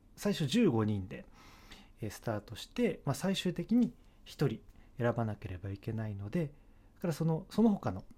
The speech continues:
十四人を、えー、要はその、落とすという、えー、決断を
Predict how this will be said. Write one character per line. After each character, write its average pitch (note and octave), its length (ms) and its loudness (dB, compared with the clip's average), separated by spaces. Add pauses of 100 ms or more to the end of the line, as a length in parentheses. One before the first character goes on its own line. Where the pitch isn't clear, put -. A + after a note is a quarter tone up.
(260)
十 G3 240 6
四 B2 200 6
人 E3 320 6
を、 C#4+ 240 4 (420)
え G#2 400 -2
ー、 - 60 -8
要 A2 60 0
は F#2+ 80 -4
そ - 100 -6
の、 G2+ 160 -4 (220)
落 - 100 -2
と D#3+ 120 2
す - 160 -4
と A2+ 120 0
い F#2 140 -4
う、 G2 80 -14 (920)
え G2+ 100 -2
ー、 - 20 -4
決 - 260 0
断 C3+ 160 4
を G#3+ 240 4